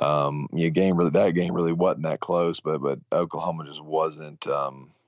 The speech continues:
you know, they, they, they gave 'em a lot of stuff. And, you know, Tulane, they got some guys on film, but they certainly do not have what we have. And, um, I was, I wasn't worried about it too much. I thought the, um, the minus fourteen spread was, um,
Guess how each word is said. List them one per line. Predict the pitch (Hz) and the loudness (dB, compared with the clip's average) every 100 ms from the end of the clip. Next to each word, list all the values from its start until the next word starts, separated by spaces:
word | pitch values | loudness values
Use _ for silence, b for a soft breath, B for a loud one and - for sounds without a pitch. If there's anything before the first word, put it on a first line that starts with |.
| _ | _
you | - | -6
know, | 73 | -2
they, | 76 | 0
they, | 78 | 2
they | 67 87 | 2 2
gave | 82 85 | 4 2
'em | 80 | 2
a | 80 | 2
lot | 82 | 2
of | 78 | 0
stuff. | - 78 80 80 - | -2 2 2 2 -2
And, | 71 71 b b b b b - | -6 -6 b b b b b -4
you | 87 | -2
know, | |
Tulane, | 127 - 117 110 | 2 4 4 2
they | 104 123 | 2 2
got | 113 | 0
some | - 98 | -2 -2
guys | 92 87 85 | 2 2 2
on | 85 82 | -4 -10
film, | - 82 85 82 | -8 -6 -6 -6
but | 76 | -8
they | 123 92 | -8 -8
certainly | - - 95 80 69 71 65 - _ | -8 -2 0 0 -4 -8 -10 -14 _
do | 76 | -4
not | 80 80 73 | 0 0 2
have | 85 78 78 | 2 2 2
what | 82 76 | 0 2
we | 90 | 2
have. | 85 76 73 71 | 2 4 4 2
And, | 71 73 71 | -2 -4 -2
um, | 64 67 67 65 65 B B B B - | 0 2 0 -4 -12 B B B B 0
I | 87 | 2
was, | 87 80 - | 2 -2 -4
I | 78 87 | 0 0
wasn't | 85 76 80 | -2 -6 -8
worried | 80 | -8
about | 78 78 | -6 -6
it | 76 | -6
too | 85 | -10
much. | 80 80 78 | -4 -4 -2
I | 76 | -4
thought | - 85 - | 0 0 0
the, | 82 71 | 0 2
um, | 76 76 71 73 - _ - | 0 -2 -4 -12 -16 _ -8
the | 80 | -2
minus | 82 76 - | 0 0 -4
fourteen | - 80 - 82 73 | -2 -2 -2 -6 -6
spread | - - 82 78 71 | -4 2 4 4 2
was, | 69 69 - 50 | 0 0 -2 0
um, | 69 67 65 65 | 2 0 -2 -10